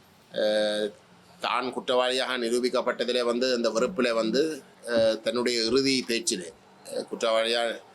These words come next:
தெரிவு செய்யப்பட்டதுக்கு பிறகு வந்து அவர் சொன்ன பேச்சிலே வந்து அறுநூறு பேர்,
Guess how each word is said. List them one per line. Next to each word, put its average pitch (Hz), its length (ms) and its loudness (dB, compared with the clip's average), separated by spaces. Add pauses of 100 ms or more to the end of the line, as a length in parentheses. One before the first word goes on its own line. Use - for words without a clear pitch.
(340)
தெரிவு 117 240 0
செய்யப்பட்டதுக்கு 120 560 0
பிறகு 120 280 0
வந்து 120 280 2
அவர் 120 220 2 (100)
சொன்ன 117 360 -4
பேச்சிலே 110 400 0
வந்து 107 420 -2 (540)
அறுநூறு 139 560 2
பேர், 131 320 0